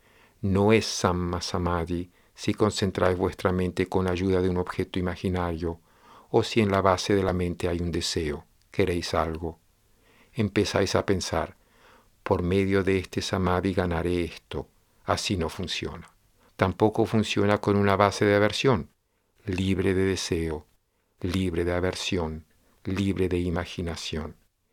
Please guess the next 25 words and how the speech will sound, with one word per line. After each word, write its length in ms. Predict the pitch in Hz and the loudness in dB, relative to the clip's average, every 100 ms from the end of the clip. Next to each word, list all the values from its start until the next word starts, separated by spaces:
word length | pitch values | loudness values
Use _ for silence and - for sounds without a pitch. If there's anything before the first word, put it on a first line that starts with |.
| _ _ _ | _ _ _
El 220 | 101 90 | -4 -4
objeto 580 | 85 - - 95 95 - | -4 -6 -4 -2 -2 -2
que 80 | 85 | -6
estéis 400 | - 98 92 - | -2 -2 0 -4
experimentando 1040 | - - 90 85 87 82 87 87 87 87 | -6 -6 -4 -2 -4 -2 -2 -2 -2 -4
momento 640 | 95 90 85 80 80 - | -2 -4 -2 -6 -6 -6
a 20 | |
momento, 680 | 85 87 80 76 73 - - _ _ _ _ _ _ | -4 -4 -6 -8 -14 -20 -20 _ _ _ _ _ _
vuestro 480 | - 92 - - 82 | -4 -2 -2 -4 -4
sati 760 | - 95 87 - _ - 104 _ _ - | -2 0 0 -2 _ -8 -8 _ _ -4
momento 580 | 117 104 90 80 - 87 | 0 2 0 -4 -4 -2
a 20 | |
momento, 720 | 90 87 78 78 - - - _ _ _ - | -2 -2 -4 -8 -12 -14 -14 _ _ _ -8
mientras 480 | 95 82 - 87 - | -6 -6 -6 -6 -2
dura 180 | 98 87 | 0 0
la 140 | 95 | 0
conciencia 580 | 92 90 - 87 - 85 | -2 -4 -4 -6 -4 -4
de 60 | |
la 120 | 82 82 | -2 0
realidad, 460 | 85 90 82 76 - _ _ _ _ _ | 0 0 -4 -6 -14 _ _ _ _ _
eso 400 | - 104 - - | 0 0 0 -6
es 100 | 90 | -6
vuestro 320 | - 87 - 87 | -4 -6 -4 -6
auténtico 640 | - 90 85 - - - | -4 -4 -4 -8 -10 -8
samadhi. 640 | - 85 80 73 - - | -8 -8 -8 -10 -14 -18